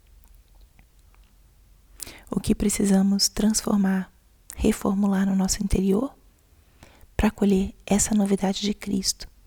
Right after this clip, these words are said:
que é principalmente a novidade do amor, do perdão, da reconciliação,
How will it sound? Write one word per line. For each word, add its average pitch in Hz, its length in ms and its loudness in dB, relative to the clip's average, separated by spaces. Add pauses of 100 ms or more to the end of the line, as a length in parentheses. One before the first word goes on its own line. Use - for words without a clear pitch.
(480)
que - 120 -2
é - 20 -2
principalmente 220 1040 0 (400)
a 208 60 -2
novidade 190 500 2
do 180 140 2
amor, 180 480 2 (800)
do - 120 4
perdão, 185 360 0
da 190 80 0
reconciliação, 185 1000 -2